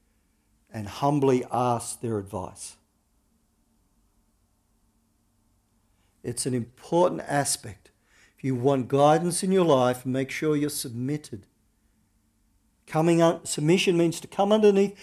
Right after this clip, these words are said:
and to lift up your pastors. That you're submitted within your local church. I'm submitted to our pastors. If I need help,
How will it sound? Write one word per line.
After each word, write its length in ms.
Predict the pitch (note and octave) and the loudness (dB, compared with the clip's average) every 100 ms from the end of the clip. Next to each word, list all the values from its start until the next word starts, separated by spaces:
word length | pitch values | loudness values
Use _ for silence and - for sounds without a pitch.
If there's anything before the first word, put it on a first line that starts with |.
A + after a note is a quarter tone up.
| - | -8
and 160 | - E3 | -2 2
to 100 | E3+ | 4
lift 320 | E3 F#3 - | 6 6 6
up 400 | F#3 D#3+ - _ _ _ _ _ _ _ _ _ | 4 4 0 _ _ _ _ _ _ _ _ _
your 160 | C3+ C3 | -4 -4
pastors. 680 | - D#3 D#3+ - - - - _ _ _ _ _ _ _ _ _ _ _ _ _ _ _ _ _ _ _ _ _ _ _ _ _ _ _ _ _ _ _ _ - | 2 2 0 -6 -14 -16 -20 _ _ _ _ _ _ _ _ _ _ _ _ _ _ _ _ _ _ _ _ _ _ _ _ _ _ _ _ _ _ _ _ -10
That 140 | A#2 | -8
you're 100 | A#2+ | -6
submitted 600 | G#2 - A2 B2 C#3 C#3+ | -6 -6 -4 -2 0 -2
within 320 | C3 A#2+ B2 | -4 -6 -6
your 100 | A#2 | -6
local 340 | G#2+ A2 B2 C3 | -4 -6 -6 -10
church. 480 | - A#2+ - - - _ _ _ _ _ _ _ _ _ _ _ _ _ _ - | -12 -16 -16 -20 -20 _ _ _ _ _ _ _ _ _ _ _ _ _ _ -2
I'm 180 | C#3 | 0
submitted 520 | E3+ - B2+ C3+ C#3 - | 0 -2 0 -2 -2 -4
to 160 | C3+ | -2
our 100 | A#2+ | -2
pastors. 640 | B2 B2 C3 - G3 - - _ _ _ _ _ _ _ _ _ | -4 -8 -10 -10 -14 -16 -20 _ _ _ _ _ _ _ _ _
If 60 | - | -6
I 80 | A#2+ | -2
need 260 | C3+ D3+ | 2 0
help, 400 | C#3 E3 G3 - | 2 0 0 -6